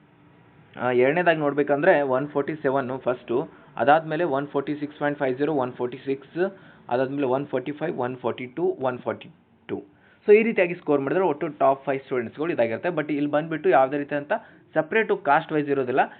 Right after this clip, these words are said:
ಇದು ಬಂದ್ಬಿಟ್ಟು, ಆ, just, ಆ, ಸ್ಕೋರ್ ಪ್ರಕಾರ ಇರುತ್ತೆ. ಹೈಯೆಸ್ಟ್ ಸ್ಕೋರ್ ಪ್ರಕಾರ ಹಿಂಗೆ ಡಿಕ್ರೀಸ್ ಆಗ್ತಾ ಹೋಗುತ್ತೆ. ಇವಾಗ ನಾವು ಕಟ್ ಆಫ್ ಬಗ್ಗೆ ಮಾತಾಡೋದಾದ್ರೆ ಬೆಳಗಾವಿ ಡಿಸ್ಟ್ರಿಕ್ಟ್, ಈ ಬೆಳಗಾವಿ ಡಿಸ್ಟ್ರಿಕ್ಟಲ್ಲಿ ಜನರಲ್‌ಗೆ, ಜನರಲ್‌ಗೆ ಯಾರಾದ್ರೂ ನೀವು ಒನ್ ಟ್ವೆಂಟಿ ಪ್ಲಸ್ ಸ್ಕೋರ್ ಮಾಡಿದ್ರೆ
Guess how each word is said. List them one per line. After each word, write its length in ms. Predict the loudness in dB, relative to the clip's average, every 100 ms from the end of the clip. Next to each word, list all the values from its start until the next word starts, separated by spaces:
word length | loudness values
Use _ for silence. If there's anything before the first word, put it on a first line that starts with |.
| -8 -4
ಇದು 140 | 0
ಬಂದ್ಬಿಟ್ಟು, 400 | 2 2 -2 -2
ಆ, 500 | -6 -2 2 2 2
just, 380 | 0 -4 0 2
ಆ, 360 | 2 2 -2 -2
ಸ್ಕೋರ್ 640 | -6 _ -16 2 4 4
ಪ್ರಕಾರ 320 | 0 2 4
ಇರುತ್ತೆ. 320 | 4 0 -4
ಹೈಯೆಸ್ಟ್ 380 | -2 -2 -2 -8
ಸ್ಕೋರ್ 320 | -8 -4 -4 -6
ಪ್ರಕಾರ 300 | -8 -2 -2
ಹಿಂಗೆ 180 | -2 -2
ಡಿಕ್ರೀಸ್ 340 | -2 -2 -2
ಆಗ್ತಾ 220 | -4 0
ಹೋಗುತ್ತೆ. 380 | -2 -2 -8 -8 _ _ 0
ಇವಾಗ 200 | 2 4
ನಾವು 140 | 2
ಕಟ್ 240 | 0 2 2
ಆಫ್ 160 | 0
ಬಗ್ಗೆ 180 | -2 -2
ಮಾತಾಡೋದಾದ್ರೆ 800 | -2 -2 -2 0 0 0 -2 -6 _ _ _ _ _ -20 _ -6
ಬೆಳಗಾವಿ 420 | 2 4 4 -2
ಡಿಸ್ಟ್ರಿಕ್ಟ್, 380 | -8 -10 -16 -16 _ _ _ -2
ಈ 20 | 2
ಬೆಳಗಾವಿ 460 | 4 4 2 2
ಡಿಸ್ಟ್ರಿಕ್ಟಲ್ಲಿ 680 | -2 -2 -4 2 2 2 -2
ಜನರಲ್‌ಗೆ, 840 | -4 0 2 4 4 4 -2 -6 _ _ _ _
ಜನರಲ್‌ಗೆ 580 | 0 2 4 0 2 2
ಯಾರಾದ್ರೂ 480 | 4 4 2 2 2
ನೀವು 380 | 2 -4 -4 -2
ಒನ್ 240 | 0 0
ಟ್ವೆಂಟಿ 240 | -2 -4 -4
ಪ್ಲಸ್ 400 | -4 -6 -6 -8
ಸ್ಕೋರ್ 240 | -2 0 0
ಮಾಡಿದ್ರೆ 520 | -2 -4 -4 -6 -8